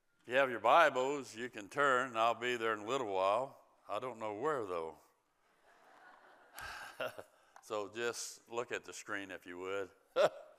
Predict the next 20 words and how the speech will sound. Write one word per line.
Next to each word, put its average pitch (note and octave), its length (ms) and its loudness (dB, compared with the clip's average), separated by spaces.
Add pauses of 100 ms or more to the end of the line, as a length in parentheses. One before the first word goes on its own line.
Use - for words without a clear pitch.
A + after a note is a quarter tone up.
(480)
That'd A2+ 200 -2
probably G#2 380 -2
be G#2+ 60 -6
the G2 80 -8
best G2+ 360 -4
bet. A2+ 260 2 (2000)
I G#2+ 120 -2
remember G#2+ 760 0
when, G#2 300 -2 (280)
uh, G2 260 -2 (340)
we A2 60 -8
were G#2 280 -4
going A#2+ 240 -2
through A2 180 -10
the G2 60 -6
pandemic, A#2 720 -2 (840)
I G2+ 180 -4
spoke A#2+ 540 -2
on, G#2 300 0 (140)
uh, F2+ 260 -2